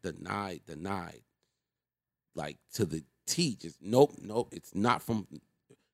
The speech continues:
head injury causes nothing like this." People compared it to, um, smoking. How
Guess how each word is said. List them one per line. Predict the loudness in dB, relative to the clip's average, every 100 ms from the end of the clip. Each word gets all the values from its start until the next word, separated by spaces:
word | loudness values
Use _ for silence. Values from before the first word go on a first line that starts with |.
| 2
head | 4
injury | 6 4 4 2
causes | 4 2 2 2
nothing | 4 4 2 -2
like | -4
this." | -8 -14 -20 _
People | 0 2 4
compared | 2 4 4 4
it | 0
to, | 0 2
um, | 4 2 0 -6 _
smoking. | 4 4 4 -8 -16 _ _ _ _ _ _ _ _ _ 0
How | 2 4 4 0